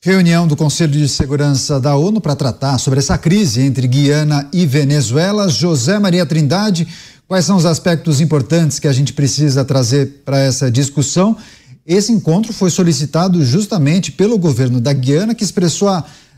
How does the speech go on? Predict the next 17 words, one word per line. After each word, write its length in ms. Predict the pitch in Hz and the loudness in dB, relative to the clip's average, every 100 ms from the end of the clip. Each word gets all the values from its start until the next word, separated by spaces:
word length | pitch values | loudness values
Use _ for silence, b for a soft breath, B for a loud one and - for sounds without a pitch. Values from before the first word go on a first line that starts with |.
| - | -4
necessidade 880 | 160 254 294 240 208 190 135 170 165 | 0 0 0 -2 -2 0 0 0 -2
de 60 | |
uma 100 | 180 | -2
reunião 480 | 135 165 180 180 185 | 0 0 2 2 2
urgente 680 | 233 120 120 175 156 - - | 2 2 2 0 -2 -6 -14
pra 140 | - - | -10 -6
tratar 540 | 135 127 - 123 117 | -4 -4 -4 -4 -4
desse 360 | 110 120 131 - | -2 -2 -2 -2
assunto. 520 | - - 117 101 - b b b _ | -6 -4 -4 -4 -10 b b b _
A 120 | - 226 | -4 0
Guiana 560 | 214 160 165 226 233 - _ | 2 2 2 0 -2 -8 _
tá 120 | 175 170 | -4 -2
do 120 | 202 | 0
lado 280 | 175 151 160 | 0 0 0
mais 240 | 170 165 | 0 -2
fraco, 560 | - 156 143 110 - - | -2 0 0 -4 -10 -18
apesar 880 | 147 165 185 165 117 131 135 160 - | -8 -4 0 0 0 0 0 -2 -6